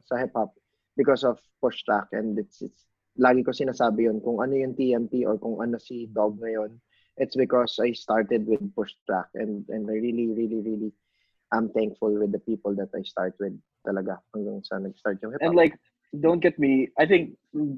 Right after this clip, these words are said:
Speaker 2: going back, like, two thousand nine, like, hip-hop was not, like, a big movement.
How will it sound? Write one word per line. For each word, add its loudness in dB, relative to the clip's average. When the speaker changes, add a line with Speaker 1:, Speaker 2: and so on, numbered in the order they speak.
Speaker 2:
going 6
back, 6
like, 2
two -2
thousand 4
nine, 2
like, 2
hip-hop 0
was 2
not, 0
like, 2
a 2
big 0
movement. -8